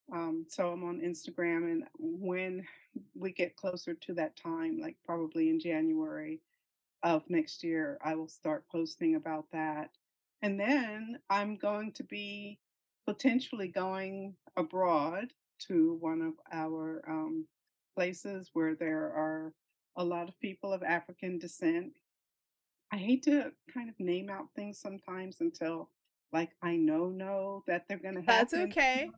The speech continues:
Speaker 2: That's okay. I, i-,
Speaker 1: I'm
Speaker 2: if
Speaker 1: saying that, yeah, just to say, "Oh god, I'm excited." There's a lot happening. I'm going to a lot of places, a lot more than I used to. Um,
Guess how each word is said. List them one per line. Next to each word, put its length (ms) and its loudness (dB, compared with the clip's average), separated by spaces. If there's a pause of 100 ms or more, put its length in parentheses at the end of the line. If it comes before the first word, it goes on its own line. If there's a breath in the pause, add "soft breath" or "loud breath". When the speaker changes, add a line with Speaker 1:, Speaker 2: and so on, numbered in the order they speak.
(180)
Speaker 2:
That's 240 6
okay. 880 6
I, 60 0
i-, 80 4
Speaker 1:
I'm 100 0
Speaker 2:
if 180 8
Speaker 1:
saying 400 2
that, 180 0 (160)
yeah, 460 8
just 280 2
to 80 6
say, 500 4
"Oh 280 8
god, 380 2
I'm 120 -8
excited." 680 0
There's 260 -4
a 40 -8
lot 360 8
happening. 760 -2
I'm 140 -2
going 380 0
to 500 -4
a 80 0
lot 240 2
of 140 -8
places, 640 -2
a 60 -4
lot 240 4
more 340 -2
than 380 -2
I 80 -2
used 460 -6
to. 500 -2 (500)
Um, 400 0